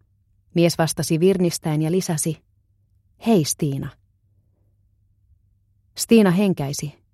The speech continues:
Mies tiesi hänen nimensä. "Kuka sinä olet?"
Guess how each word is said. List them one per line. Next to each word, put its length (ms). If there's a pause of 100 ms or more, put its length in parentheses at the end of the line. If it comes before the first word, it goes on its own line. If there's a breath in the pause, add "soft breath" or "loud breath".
(1000)
Mies 260
tiesi 280
hänen 260
nimensä. 400 (1900)
"Kuka 220
sinä 280
olet?" 360